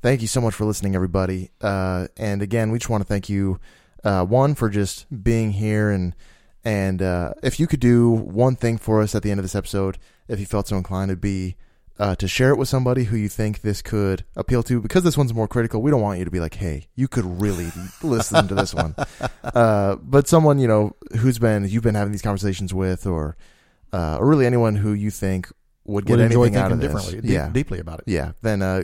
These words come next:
Speaker 1: go ahead and send it their way. That would mean a ton to us. So, uh, talk to me about this assessment tool.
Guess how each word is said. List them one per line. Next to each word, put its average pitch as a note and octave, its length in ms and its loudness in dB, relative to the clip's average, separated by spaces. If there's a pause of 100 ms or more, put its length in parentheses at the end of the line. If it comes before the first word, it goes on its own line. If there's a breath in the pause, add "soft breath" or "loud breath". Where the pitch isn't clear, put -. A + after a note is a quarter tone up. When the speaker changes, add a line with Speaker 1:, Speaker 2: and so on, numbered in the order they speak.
Speaker 1:
go B2 120 4
ahead B2 100 4
and A2+ 80 -4
send A2 140 -2
it F#2+ 40 -6
their F#2+ 140 0
way. F2+ 100 2
That G2+ 100 2
would G2 120 2
mean E2+ 340 -4 (380 soft breath)
a A2 80 -2
ton F#2+ 220 0
to E2+ 100 -2
us. - 300 -8 (100)
So, G#2 440 4 (460 soft breath)
uh, G#2+ 220 4
talk D3+ 240 2
to - 60 -4
me D3+ 80 2
about B2 240 2
this G#2+ 180 2
assessment F2+ 360 -2
tool. - 220 -8